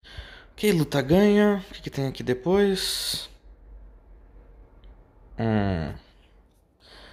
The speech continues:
Tipo assim, tem muitas lutas, galera, que tava pensando que vai, eu vou usar esse time aqui, ó. Tipo, não necessariamente isso aqui, né? Ah, eu não gosto muito da Seara, eu confesso pra vocês, mas acho que dá pra ganhar mais rápido com três monstros de vento aqui, hein?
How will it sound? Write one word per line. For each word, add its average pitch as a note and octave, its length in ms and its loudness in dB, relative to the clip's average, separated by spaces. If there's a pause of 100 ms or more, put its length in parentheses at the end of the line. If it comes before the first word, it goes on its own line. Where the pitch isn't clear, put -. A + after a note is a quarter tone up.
(220)
Tipo - 180 0
assim, C#3+ 240 0
tem A3 160 2
muitas G#3+ 260 2
lutas, C#3+ 300 -2
galera, G#2 240 0
que G2+ 60 -6
tava A#2+ 140 -2
pensando C3+ 380 -4
que C3 120 -4
vai, D3 140 2
eu C3+ 260 -2
vou C#3 100 0
usar C#3+ 120 4
esse D#3+ 140 -2
time E3 220 -2
aqui, E3 260 -6
ó. F2+ 60 -4
Tipo, - 240 -14
não C#3 140 -2
necessariamente B2 520 -2
isso - 120 -6
aqui, - 180 -12
né? B2+ 180 -8 (760)
Ah, D3+ 140 4
eu E3 80 4
não A#3+ 140 0
gosto D3+ 240 0
muito D#3+ 160 0
da D#3+ 120 4
Seara, C3 300 0
eu A2+ 60 0
confesso C3+ 260 -4
pra D3 80 -2
vocês, D3 280 -2
mas B2+ 120 -2
acho C#3+ 140 -2
que D3 40 -6
dá D3+ 80 2
pra D3+ 120 0
ganhar D3+ 140 0
mais D#3+ 200 -2
rápido C#3+ 420 -2 (680)
com D3+ 100 0
três A3 260 2
monstros F3+ 380 0
de D#3+ 100 0
vento G#2+ 320 2
aqui, - 220 -8
hein? D#3+ 260 -2